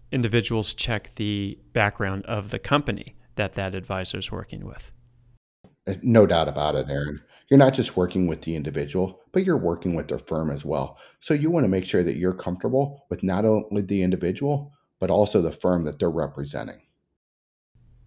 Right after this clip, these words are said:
Speaker 1: Okay, so do your homework with your existing advisor. And if you don't have an, an existing advisor, Tony, how does someone go about hiring an advisor?
Speaker 2: There's a number of ways to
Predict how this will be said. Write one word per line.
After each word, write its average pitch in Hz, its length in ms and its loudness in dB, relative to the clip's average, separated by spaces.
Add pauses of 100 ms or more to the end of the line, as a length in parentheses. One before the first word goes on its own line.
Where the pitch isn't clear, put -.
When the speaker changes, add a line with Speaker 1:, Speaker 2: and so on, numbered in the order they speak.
(160)
Speaker 1:
Okay, 143 240 2
so 123 180 0
do 123 180 0
your 175 200 6
homework 156 400 2
with 117 140 -2
your 113 140 0
existing 117 500 0
advisor. 104 600 0
And 107 220 -4
if 107 100 -6
you 117 80 0
don't 143 280 2
have 117 300 -4
an, 98 180 -4
an 95 100 -8
existing 101 640 -6
advisor, 104 680 -6 (480)
Tony, 185 320 4
how 151 180 2
does 240 160 -4
someone 196 300 0
go 143 300 4
about 123 440 2
hiring 127 720 -2 (200)
an 120 140 0
advisor? 92 560 -6 (1080)
Speaker 2:
There's 196 200 8
a 175 60 2
number 95 380 4
of 69 100 -2
ways 71 300 -4
to - 80 -20